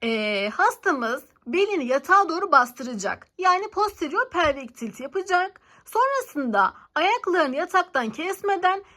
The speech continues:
sürükleyerek aşağıya doğru indirecek. Ama burada önemli olan şey, ayaklarını yatakta sürüklerken eğer ki belini yatağa bastırma işlemi, yani posterior pelvik tilti bozarsa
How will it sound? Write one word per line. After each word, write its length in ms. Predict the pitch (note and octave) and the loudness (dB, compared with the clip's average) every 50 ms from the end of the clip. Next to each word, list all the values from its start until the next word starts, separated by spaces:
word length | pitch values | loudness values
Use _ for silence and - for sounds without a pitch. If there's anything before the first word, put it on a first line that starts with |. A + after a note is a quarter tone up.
| _ | _
sürükleyerek 880 | - - - G#4+ G#4+ A4+ A4 G#4 - G4+ F#4+ E4 C#4 A#3 A3 B3 D5 D5+ - - G#4 B4+ | -14 -8 -6 -4 -2 -2 -4 -4 -2 -2 2 2 2 2 2 0 -2 -2 -2 -2 -2 0
aşağıya 380 | B4+ - - F4+ D4+ C4 B3+ | 0 0 2 2 2 2 2
doğru 180 | B3 C4+ F4 G4 | 2 0 0 0
indirecek. 720 | D#4+ F4 D#4+ D4 C#4 C4+ A3+ G#3 G3+ - - - - _ _ - - - _ - | -2 0 0 0 -2 -2 -4 -4 -6 -6 -10 -12 -14 _ _ -20 -20 -6 _ 2
Ama 140 | F#4 G#4+ A#4+ A#4+ A4+ | 4 6 4 4 4
burada 300 | A#4 A#4+ A4+ A4+ F4+ D#4+ | 2 2 2 4 4 4
önemli 320 | D#4+ D#4 E4+ F4 F4+ F#4+ | 4 2 0 0 0 0
olan 320 | G#4+ A4+ G#4+ F#4 D#4 C#4 B3 | 2 2 4 6 4 4 2
şey, 380 | A#3 - - A3 F#3 - - _ - - - | 0 -4 -4 -4 -4 -6 -8 _ -20 -10 -4
ayaklarını 800 | - D4+ E4+ F#4+ A4 G#4 - G4 G4+ F#4+ D#4+ C4+ A#3+ G#3+ G#3+ - - _ _ - | 0 2 2 2 2 0 0 -2 0 0 -2 -2 -4 -4 -4 -6 -8 _ _ -4
yatakta 440 | C#4 D4 C#4+ F4+ F#4 F4+ - D#4 C#4 | -4 0 4 4 4 4 2 -6 -8
sürüklerken 880 | - - A3 A#3 - - D#4+ D#4 E4 F#4 G4+ G4 - F4 F4 F4 F#4 F4+ - _ _ - | -8 -8 -10 -10 -10 -8 -6 -4 -2 -2 -4 -6 -6 -6 -6 -6 -6 -8 -14 _ _ -2
eğer 320 | D#4 E4+ F#4 A4 A#4 G#4+ G#4+ | 0 2 2 2 0 -4 -4
ki 220 | - C4 G3+ G#3 | -6 -6 -6 -6
belini 280 | C#4 D4 E4 F4+ F4+ D#4 | -6 -4 -2 -2 -2 0
yatağa 400 | D4 D4 D4 D#4 F4 F#4 F4+ D#4 | 0 0 2 4 4 4 6 6
bastırma 460 | C#4 C4 C4 - - D4+ C#4 D4 D#4 | 6 4 4 0 -8 -8 -6 -6 -6
işlemi, 500 | E4+ D#4 - - A3 F#3+ E3 - - - _ _ - | -4 -6 -6 -6 -6 -8 -8 -10 -14 -18 _ _ -8
yani 280 | D4 E4 F4 G4 F4 D#4 | -2 0 0 2 0 0
posterior 600 | - - C#4 D4 - - G4+ F#4+ E4 C4+ A3+ A3 | -2 0 0 0 0 -2 -4 0 0 0 0 -2
pelvik 420 | - A#3+ A#3 B3+ D4+ E4 D#4 - | -4 -4 -4 -4 -4 -6 -10 -12
tilti 300 | - B3+ A3+ - G#3 G3 | -10 -10 -10 -8 -8 -2
bozarsa 580 | G3 A#3+ C#4 C#4 E4+ F#4 G4+ G#4 - - - G4+ | 0 0 0 2 2 2 2 2 -2 -2 0 2